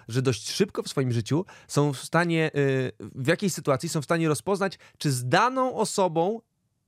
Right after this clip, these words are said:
będą w stanie na-, nawiązać jakkolwiek bliższą relację. I mówimy teraz o sytuacji, w której jesteśmy, y,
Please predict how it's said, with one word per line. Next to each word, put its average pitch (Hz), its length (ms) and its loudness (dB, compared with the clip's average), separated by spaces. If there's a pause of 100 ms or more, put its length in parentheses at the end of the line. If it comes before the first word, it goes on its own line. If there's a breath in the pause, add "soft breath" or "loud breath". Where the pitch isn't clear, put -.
(320)
będą 196 340 2
w - 20 -6
stanie 185 240 0
na-, 170 180 -2
nawiązać 160 440 -2
jakkolwiek 165 640 0
bliższą 127 400 0
relację. - 480 -4 (260 loud breath)
I 202 80 2
mówimy 233 280 2
teraz 214 180 2
o 196 60 -2
sytuacji, 170 360 -2
w 139 40 -10
której 147 240 0 (180 soft breath)
jesteśmy, 135 480 0 (300 soft breath)
y, 107 240 0